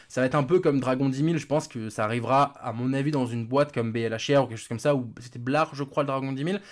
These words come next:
Je voulais l'effet de la carte, il est pas incroyable, mais il mérite d'être lu parce qu'il est un petit peu atypique. Ni invocable normalement, ni posable normalement.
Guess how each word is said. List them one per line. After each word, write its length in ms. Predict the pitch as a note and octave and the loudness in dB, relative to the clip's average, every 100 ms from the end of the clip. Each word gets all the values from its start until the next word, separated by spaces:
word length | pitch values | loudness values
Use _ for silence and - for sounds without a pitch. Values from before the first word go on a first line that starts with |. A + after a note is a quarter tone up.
| - - | -20 -8
Je 60 | C#3 | -2
voulais 140 | G#3+ | 0
l'effet 200 | A3+ A3 | 0 0
de 60 | F#3+ | 0
la 100 | E3+ | 0
carte, 320 | F#3 G#3 - | 2 2 0
il 60 | B2 | -8
est 60 | B2+ | -4
pas 220 | - - | 0 0
incroyable, 500 | F#3 E3 E3 D#3+ F#3 | -2 -2 2 2 2
mais 280 | A#2 D3 - | 0 -2 -4
il 120 | B2+ B2+ | -4 0
mérite 320 | C3+ D#3+ E3 | 0 -2 -4
d'être 160 | B2 | -4
lu 80 | F3+ | -2
parce 180 | G#3+ - | -4 -6
qu'il 220 | - D#3+ | -6 -2
est 120 | G3 | 0
un 120 | F#3+ G#3+ | 2 0
petit 180 | - | -2
peu 120 | C4 D4+ | 0 2
atypique. 420 | A3+ E3+ C#3 G#2 | 2 -2 -6 -4
Ni 120 | F#3+ | 0
invocable 340 | F#3 D#3 C#3 | 0 2 2
normalement, 360 | C3 C3+ C3+ G3 | 2 2 0 0
ni 120 | C#3 | 0
posable 380 | A#2+ D#3 D#3 E3+ | -2 -2 0 0
normalement. 300 | D3 B2 G#2+ | 0 -2 -4